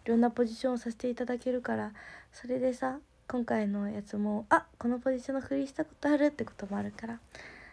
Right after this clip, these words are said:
あとは、「ポジションやったことある？」って聞かれて、「あるよ」って言えるから、教えれるから、いろんなポジションを覚えて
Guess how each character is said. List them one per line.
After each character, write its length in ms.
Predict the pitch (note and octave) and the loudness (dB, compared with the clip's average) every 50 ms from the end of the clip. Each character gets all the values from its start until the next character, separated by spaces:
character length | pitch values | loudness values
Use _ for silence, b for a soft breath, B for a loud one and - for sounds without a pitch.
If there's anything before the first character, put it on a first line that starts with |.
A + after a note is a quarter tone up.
| B B - | B B -8
あ 80 | A3+ | -8
と 160 | A3+ - G#3+ G#3+ | -4 -2 0 0
は、 240 | A3 A3+ A#3 A#3+ - _ - _ _ _ _ _ _ _ _ - | 0 0 0 -2 -6 _ -20 _ _ _ _ _ _ _ _ -8
「ポ 60 | A3+ | -8
ジ 60 | A3+ | -8
シ 120 | - - | -2 -2
ョ 60 | B3+ B3 | 0 0
ン 260 | B3 B3 B3 B3+ C4 _ B B B B B B - | 0 -2 -2 -6 -10 _ B B B B B B -14
や 60 | - | -10
っ 20 | B3 | 2
た 140 | - D4 C#4+ | 2 2 2
こ 80 | C#4+ | 2
と 120 | C#4 - C#4 | 2 4 6
あ 60 | C#4 | 6
る？」 80 | C#4 C#4 | 6 6
っ 20 | |
て 120 | C#4 - G#3 | 4 0 -10
聞 120 | - - | -4 -2
か 60 | A#3 | -2
れ 80 | A3+ G#3 | -2 0
て、 120 | - - - | 0 0 2
「あ 80 | - C#4+ | 4 4
る 100 | C#4 C4 | 6 8
よ」 160 | C4+ C4+ C4+ | 8 8 8
っ 20 | C4 | 6
て 160 | - - G#3 | 2 -4 -2
言 100 | G3 G3 | -2 -2
え 40 | G3 | -2
る 80 | G#3 | -4
か 160 | G#3 G#3 G#3+ | -6 -8 -8
ら、 180 | G3+ G#3 G#3+ A3 A3+ | -6 -6 -6 -6 -8
教 240 | G#3 G3+ - A3+ A3 | -10 -10 -6 -4 -4
え 80 | A3 | -2
れ 120 | A3 A3+ A3 | -2 -4 -4
る 120 | A3+ A#3 | -4 -6
か 160 | - - A3 | -8 -8 -10
ら、 220 | G#3 G#3 G#3+ A3 - - _ B B B B B B B B - | -8 -8 -10 -10 -12 -16 _ B B B B B B B B -6
い 60 | A3 | -2
ろ 80 | G#3 A3 | -2 0
ん 40 | A3 | 0
な 80 | A3 | 0
ポ 160 | G#3+ A3 - A3 | -2 -2 -2 -4
ジ 100 | G#3 G#3 | -4 -4
シ 140 | - - | -2 -2
ョ 80 | A3+ G#3+ | 0 0
ン 120 | G#3+ G#3+ G#3+ G#3+ | 0 -4 -6 -6
を 60 | A3 A3 - _ B B B B B B B B - | -8 -10 -14 _ B B B B B B B B -10
覚 220 | A3+ G#3+ G#3 A3+ A3 | -8 -4 0 0 0
え 120 | A3 A3 | 0 0
て 240 | A3 - - G#3 | -4 -8 -10 -10